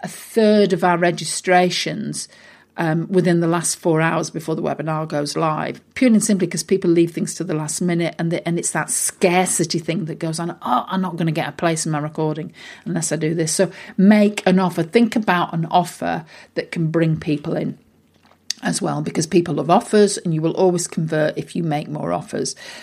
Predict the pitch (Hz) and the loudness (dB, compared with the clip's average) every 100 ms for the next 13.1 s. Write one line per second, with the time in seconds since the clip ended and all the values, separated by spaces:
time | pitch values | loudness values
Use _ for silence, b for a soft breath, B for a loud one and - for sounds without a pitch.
0 | B 160 160 156 156 156 - - 175 165 | B 0 2 2 0 -2 -4 -4 -4 -2
1 | 185 190 214 214 208 196 190 190 160 214 | 4 6 8 6 4 4 4 4 2 2
2 | 202 180 170 170 170 165 160 165 165 160 | 4 4 4 4 4 4 4 4 2 0
3 | 170 156 165 - 190 175 156 165 160 - | -2 -6 -6 -6 -4 -4 -4 -6 -8 -6
4 | 165 160 143 - 175 165 165 156 165 160 | -6 -6 -10 -6 -4 -4 -4 -4 -2 -2
5 | 156 165 165 160 165 - 151 147 165 160 | 0 0 0 -2 -2 -2 -4 -4 -6 -6
6 | B B - 202 208 240 233 220 220 226 | B B -4 -2 0 0 0 0 4 4
7 | 208 185 190 175 - B B B B B | 2 -2 -4 -4 -10 B B B B B
8 | - 175 170 220 190 190 180 170 165 156 | -6 -4 2 2 2 4 4 2 0 0
9 | 165 160 175 160 160 160 - - - 147 | -2 -2 -6 -4 -4 -4 -6 -8 -8 -6
10 | 170 196 254 180 170 170 170 160 165 - | -6 -6 -4 -2 0 2 2 0 -4 -4
11 | - 160 - - - 156 165 160 160 170 | -8 -8 0 2 2 2 2 0 -2 -2
12 | 160 - 170 175 170 - 165 160 180 170 | -4 -4 -4 -2 -2 0 0 4 4 4
13 | - | 0